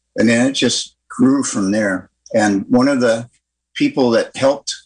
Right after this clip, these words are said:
that growth and helped the understanding was a man named, uh, Lyle Tuttle. And he grew up and, uh, was from Ukiah,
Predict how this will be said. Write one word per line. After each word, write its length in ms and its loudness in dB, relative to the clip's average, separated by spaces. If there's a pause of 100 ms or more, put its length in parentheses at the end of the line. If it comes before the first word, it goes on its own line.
(140)
that 300 0
growth 380 0
and 160 -2
helped 220 -2
the 240 -2 (180)
understanding 760 0
was 160 -6
a 60 -2
man 260 2
named, 360 -4 (180)
uh, 160 2
Lyle 280 0
Tuttle. 500 -2 (420)
And 300 -2
he 160 2
grew 320 0
up 320 -2
and, 420 -4 (280)
uh, 300 2 (140)
was 200 -4
from 360 -2 (140)
Ukiah, 640 0